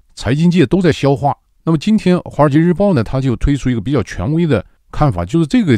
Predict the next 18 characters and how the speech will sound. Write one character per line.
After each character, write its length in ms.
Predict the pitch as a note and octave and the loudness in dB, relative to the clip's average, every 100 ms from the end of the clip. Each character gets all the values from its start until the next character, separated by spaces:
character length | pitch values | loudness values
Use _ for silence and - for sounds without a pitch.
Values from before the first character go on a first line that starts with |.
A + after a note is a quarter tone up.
| - | -2
G 160 | - | -8
D 140 | D3 C#3+ | -6 -4
P 320 | - C3+ C3 _ _ | -2 0 -2 _ _
是 180 | - E3+ | -8 -4
非 160 | - G#3 | 0 0
常 160 | D#3 | 2
奇 280 | D3+ - A2 | 0 -2 -2
怪 120 | D#3+ | 0
的 80 | E3+ | 0
G 200 | A2+ G#2+ | 0 -4
D 80 | G2 | -4
P 160 | F#2 F#2+ | -4 -4
报 200 | F#2+ E2 | -2 -4
告， 220 | F2 - _ _ | -6 -8 _ _
它 160 | - D#3+ | -4 0
并 300 | - B3+ F3+ | 4 4 4
不 180 | - B2+ | 2 -2
是 260 | - A#2 | -2 -6